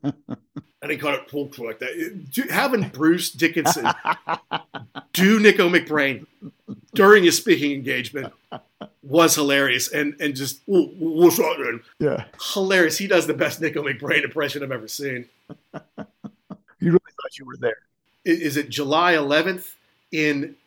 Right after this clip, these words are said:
Speaker 1: Amsterdam and July thirteenth in Brussels?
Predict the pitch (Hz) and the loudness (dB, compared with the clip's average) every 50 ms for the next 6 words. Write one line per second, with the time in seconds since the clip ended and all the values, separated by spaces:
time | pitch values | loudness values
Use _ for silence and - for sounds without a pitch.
0 | _ - 160 160 160 156 - - 156 139 123 120 113 110 104 107 107 104 _ _ | _ -2 0 0 0 0 -2 -6 -8 -8 -8 -8 -8 -8 -10 -12 -14 -18 _ _
1 | _ _ - 143 147 139 131 123 113 - 143 143 147 143 139 139 135 135 135 - | _ _ -10 -8 -8 -6 -8 -8 -8 -8 -4 -2 0 2 2 0 0 -4 -8 -2
2 | - 165 170 175 170 - - 175 156 147 131 - - 139 131 127 113 120 127 127 | 0 0 0 0 -4 -10 -8 -6 -6 -6 -8 -10 -14 -14 -14 -12 -12 -10 -8 -6
3 | 123 - - 113 104 113 - - | -4 -6 -6 -8 -8 -12 -12 -12